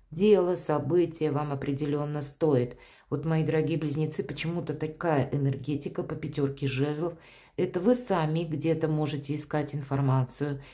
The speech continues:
как правильно решить тот или иной вопрос, м, э, может быть, посредством интернет.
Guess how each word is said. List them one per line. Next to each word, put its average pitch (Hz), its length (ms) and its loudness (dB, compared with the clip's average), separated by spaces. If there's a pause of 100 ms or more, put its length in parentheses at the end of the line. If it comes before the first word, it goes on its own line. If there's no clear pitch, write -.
(100)
как 170 220 -4
правильно 147 460 2
решить 139 340 2
тот 135 220 0
или 127 180 2
иной 120 200 2
вопрос, 135 640 2 (480)
м, 135 300 4
э, 139 240 6
может 151 300 4
быть, 135 160 -2
посредством 123 720 -2
интернет. 151 640 0